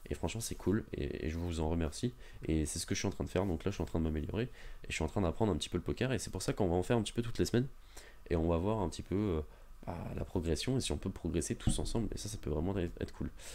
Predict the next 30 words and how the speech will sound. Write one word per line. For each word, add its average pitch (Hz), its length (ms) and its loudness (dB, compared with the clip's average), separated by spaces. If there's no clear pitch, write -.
Bon, 95 180 6
les 82 60 -2
gars, - 240 -2
j'espère - 440 -2
que 82 300 0
cette 98 120 0
vidéo 104 200 6
vous 92 160 6
a 82 40 8
plu. 85 380 0
Likez-la 95 400 6
si - 120 2
vous 90 120 6
avez 87 120 10
envie, 82 300 6
je 87 60 2
vais 82 60 -2
pas - 100 4
vous 82 100 4
demander 80 420 4
<laughs> - 160 -12
des 90 80 2
pouces 90 240 2
bleus. 87 240 4
Abonnez-vous, 95 640 6
ça, 80 500 2
ça - 220 -6
vous 85 120 -2
fait 71 120 -6
plaisir. 82 480 2